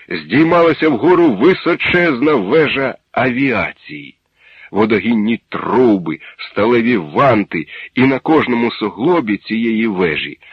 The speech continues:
повільно оберталися численні пропелери, через що над містом стояло гудіння, мов голос усіх моторів України, зібраних докупи, мов гомін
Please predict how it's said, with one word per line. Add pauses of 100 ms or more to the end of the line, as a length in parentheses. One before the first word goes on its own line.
(320)
повільно
оберталися
численні
пропелери, (280)
через
що
над
містом
стояло (220)
гудіння,
мов
голос (440)
усіх
моторів
України, (320)
зібраних
докупи, (240)
мов
гомін